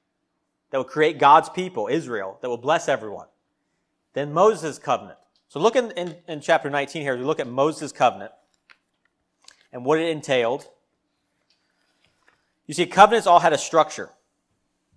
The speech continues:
In verses three to six, God puts out his covenant. You look in history, you look at all these other covenants we looked at, there's a structure to them. And the first part of a covenant is identifying the parties.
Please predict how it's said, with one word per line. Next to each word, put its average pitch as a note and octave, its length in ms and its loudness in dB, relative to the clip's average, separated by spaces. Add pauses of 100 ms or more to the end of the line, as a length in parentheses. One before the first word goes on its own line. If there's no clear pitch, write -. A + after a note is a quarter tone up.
(1040)
In B2 80 -16
verses B2+ 380 -4
three D#3+ 220 -4
to F#3 100 -4
six, D3+ 280 -4
God C#3 300 0
puts D3 180 -8
out B2+ 120 0
his A2 80 -6
covenant. A2+ 400 -2 (1040)
You A#2 40 -20
look C3+ 120 -6
in A#2+ 80 -6
history, D#3 320 -4
you D3+ 60 -4
look C#3 100 -6
at C3+ 60 -6
all C3 80 -2
these C3+ 100 -6
other C3+ 140 -6
covenants C#3+ 300 -4
we C#3+ 60 -10
looked D#3 220 -6
at, E3+ 300 -2 (320)
there's A#2+ 120 -12
a A2 60 -18
structure D3 340 -4
to G2+ 140 -16
them. F#2 80 -14
And F#2 80 -20
the - 60 -20
first G#3 340 0
part F#3+ 160 4
of E3 80 -4
a D#3+ 40 -4
covenant C#3+ 440 2 (260)
is B2 120 -10
identifying C3+ 560 -2
the B2 40 -12
parties. A#2 520 -4